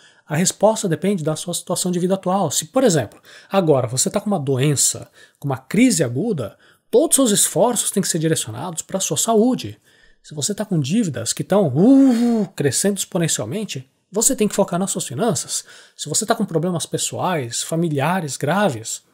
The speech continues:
tem que se concentrar na sua família. E mesmo que você esteja com todos esses problemas ao mesmo tempo, mesmo assim é necessário escolher apenas um e focar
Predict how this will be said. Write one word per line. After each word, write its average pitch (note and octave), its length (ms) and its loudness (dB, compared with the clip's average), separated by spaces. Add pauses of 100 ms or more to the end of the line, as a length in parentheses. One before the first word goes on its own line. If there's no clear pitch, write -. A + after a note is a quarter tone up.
(600)
tem A#2 100 -10
que - 80 -10
se - 80 -6
concentrar F3+ 480 -6
na A3 80 -6
sua A3+ 160 -4
família. D#3 500 -6 (160)
E - 80 -6
mesmo F#3+ 320 2
que F#3+ 100 -8
você F3+ 180 0
esteja C3+ 340 0
com A2 180 -12
todos A3+ 640 2
esses F#3+ 280 0
problemas E3+ 580 -2
ao F3 100 -4
mesmo D3+ 240 -4
tempo, C3+ 420 -8 (120)
mesmo F3+ 340 0
assim D3+ 220 -6
é C#3+ 40 -8
necessário D3 480 -4
escolher A#2+ 380 -10
apenas C3 540 -8
um C3+ 180 0 (320)
e C3+ 60 -12
focar A#2+ 500 -10